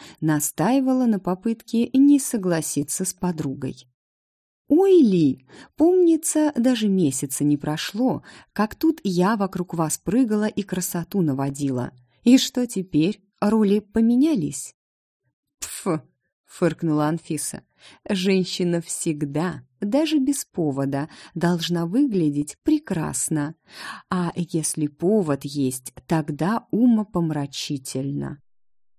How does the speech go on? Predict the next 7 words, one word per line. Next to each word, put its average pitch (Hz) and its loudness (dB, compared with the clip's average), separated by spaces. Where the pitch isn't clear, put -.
И 247 4
наподобие 160 0
великого 147 0
мыслителя 285 0
задрала 175 -2
указательный 190 -2
палец 151 -4